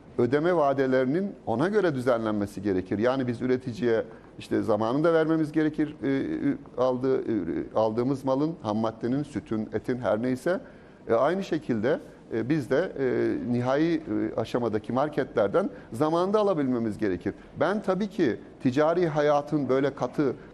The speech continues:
kurallarla düzenlenmesi taraftarı değilim ama bu tür konjonktürel durumlarda diğer birçok ülkede buna benzer örnekler var. Dolayısıyla bunu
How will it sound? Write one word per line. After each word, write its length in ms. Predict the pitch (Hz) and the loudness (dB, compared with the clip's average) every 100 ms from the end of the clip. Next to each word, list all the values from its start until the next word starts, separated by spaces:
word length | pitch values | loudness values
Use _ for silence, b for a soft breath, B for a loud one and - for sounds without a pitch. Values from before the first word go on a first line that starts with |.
| - | -2
kurallarla 520 | 131 131 131 139 120 | 0 4 2 2 0
düzenlenmesi 760 | 113 123 127 127 131 123 135 - | 0 0 2 0 -2 -2 -4 0
taraftarı 600 | 123 127 123 131 135 117 | 0 0 0 0 2 -2
değilim 220 | 156 127 | -2 0
ama 280 | 160 185 92 B B - | 0 0 -2 B B -2
bu 180 | 131 175 | -2 2
tür 180 | 339 - | 0 2
konjonktürel 760 | 160 143 135 143 - 127 180 | 0 2 0 0 0 0 2
durumlarda 640 | 139 123 107 101 92 117 117 | 0 0 2 2 0 -2 0
diğer 260 | 131 151 | 2 2
birçok 280 | 139 196 208 | 0 -2 -2
ülkede 300 | 156 147 131 | -2 0 0
buna 200 | 127 131 | 0 0
benzer 280 | 123 120 117 | 0 0 2
örnekler 440 | 113 113 107 120 | 2 0 0 0
var. 340 | 107 107 87 - B B B - | 4 2 0 -6 B B B 0
Dolayısıyla 640 | 131 151 156 202 175 120 | 2 2 0 0 0 2
bunu 280 | 151 147 | 2 0